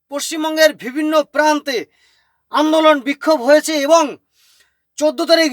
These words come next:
রাতে আরজি করের আন্দোলনের পাশাপাশি যে ভাঙচুর হয়েছে এবং সেখানে পুলিশ আশ্রয় নিতে চেয়েছে, পুলিশ মানুষেরই মাঝে আশ্রয় নিয়েছে,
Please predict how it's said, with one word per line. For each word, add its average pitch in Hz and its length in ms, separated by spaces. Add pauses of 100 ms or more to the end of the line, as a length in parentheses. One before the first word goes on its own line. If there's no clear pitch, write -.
রাতে 285 260 (680)
আরজি 285 320
করের 320 280 (1040)
আন্দোলনের 320 680 (160)
পাশাপাশি 294 800
যে 285 220
ভাঙচুর 320 500 (100)
হয়েছে 311 320 (420)
এবং 311 260
সেখানে 320 580 (320)
পুলিশ 330 500 (180)
আশ্রয় 339 460
নিতে 339 280
চেয়েছে, 311 320
পুলিশ 294 480
মানুষেরই 339 400
মাঝে 320 240 (100)
আশ্রয় 311 320
নিয়েছে, 294 280